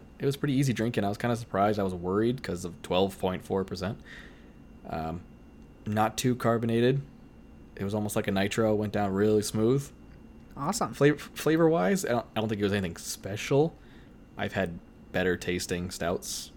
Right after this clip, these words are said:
Speaker 1: and porters and just, you know, that same, like, flavor profile, like the coffee, chocolate bullshit.
Speaker 2: Yep.
Speaker 1: Um, so in that,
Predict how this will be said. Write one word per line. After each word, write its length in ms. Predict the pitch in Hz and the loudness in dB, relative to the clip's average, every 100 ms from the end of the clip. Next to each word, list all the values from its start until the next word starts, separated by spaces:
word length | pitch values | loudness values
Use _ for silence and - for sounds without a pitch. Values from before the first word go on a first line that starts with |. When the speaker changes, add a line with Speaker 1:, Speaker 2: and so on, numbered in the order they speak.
| - - - - - - | -20 -20 -20 -20 -16 -10
Speaker 1:
and 100 | 90 | -6
porters 360 | 90 90 90 | -4 -2 0
and 160 | 76 90 | -2 -2
just, 160 | 90 - | -4 -6
you 160 | 76 | -4
know, 180 | 85 85 - - - - | -4 -6 -10 -18 -18 -10
that 120 | - 95 | -2 6
same, 240 | 110 101 | 6 6
like, 140 | 92 | 2
flavor 260 | - 104 92 | 4 4 4
profile, 460 | - 95 87 90 90 | 2 2 4 4 4
like 120 | 90 | 2
the 80 | 95 | -2
coffee, 360 | 85 80 82 | -2 -2 -4
chocolate 320 | 80 78 85 | -4 -6 -6
bullshit. 280 | - 82 - - - - | -8 -6 -8 -10 -12 -4
Speaker 2:
Yep. 200 | 156 - - - - - - - - - - - - - - - - | -2 -4 -16 -20 -20 -20 -20 -20 -20 -20 -20 -20 -20 -20 -20 -20 -2
Speaker 1:
Um, 440 | 107 104 101 101 - - - - - | 2 4 4 2 -2 -12 -20 -20 -10
so 260 | - 123 | -4 2
in 120 | 117 110 | 2 4
that, 320 | 131 147 | 6 4